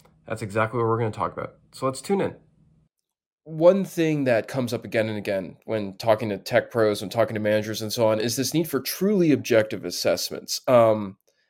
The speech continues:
and it seems sometimes like, you know, obviously there's test-, there, there's hard testing, there's technical interviews and so on, but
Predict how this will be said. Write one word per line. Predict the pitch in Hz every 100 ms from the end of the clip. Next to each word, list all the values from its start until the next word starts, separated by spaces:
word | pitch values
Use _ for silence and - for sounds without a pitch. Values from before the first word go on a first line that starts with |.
| _ -
and | 156
it | 156
seems | - 196 190
sometimes | 170 156 135 127
like, | 123 113 107 - - _
you | 160
know, | 127
obviously | 131 147 151
there's | 123 110
test-, | - 180 165 - 151 120
there, | 117
there's | 110 113 107
hard | 127 127 120
testing, | 123 107 107
there's | 98 -
technical | 127 113 117 110
interviews | 104 104 107 101
and | 95
so | - 180 139
on, | 120 113
but | 127 123 120